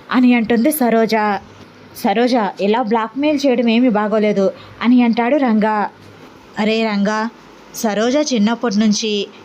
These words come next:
నీ వెనకాలే బావా బావా అని తిరుగుతూ నీ మీదే ప్రాణాలు పెట్టుకుంది, అలాంటి దాన్ని బాధ పెట్టడం అంత మంచిది కాదురా. నా మాట విని అర్థం చేసుకో రంగా, ఎప్పటికైనా పెళ్లి చేసుకోవాలి కదా, నీ పెళ్లి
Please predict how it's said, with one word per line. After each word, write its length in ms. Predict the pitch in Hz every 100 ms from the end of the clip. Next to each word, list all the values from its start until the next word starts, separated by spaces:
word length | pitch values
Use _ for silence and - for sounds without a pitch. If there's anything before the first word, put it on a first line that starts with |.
| -
నీ 100 | 220 220
వెనకాలే 440 | 226 226 247 247 214 196
బావా 240 | 190 226 220
బావా 260 | 214 208 220 214
అని 140 | 208 202
తిరుగుతూ 420 | 208 196 208 208 202 202 - - -
నీ 100 | 214 226
మీదే 240 | 233 233 254
ప్రాణాలు 380 | 220 202 208 220 214
పెట్టుకుంది, 520 | 202 196 190 185 185 175 - - - 190
అలాంటి 300 | 185 202 220 220
దాన్ని 240 | 220 233 196
బాధ 160 | 185 202 240
పెట్టడం 360 | 247 220 220 202 -
అంత 140 | 202 226 202
మంచిది 300 | 190 262 220
కాదురా. 420 | 208 196 220 196 185 185 - - - - - 208
నా 60 | 226 214
మాట 240 | 202 202 247 233
విని 260 | 226 220 202 - - - 196
అర్థం 260 | 185 247 254
చేసుకో 320 | 254 220 220 208
రంగా, 320 | 196 190 185 185 185 - - 208
ఎప్పటికైనా 480 | 208 254 254 233 240 240
పెళ్లి 200 | 202 220 220
చేసుకోవాలి 540 | 202 - 220 214 208 208
కదా, 180 | 196 220 247 - - 202
నీ 80 | 233 233
పెళ్లి 240 | 202 233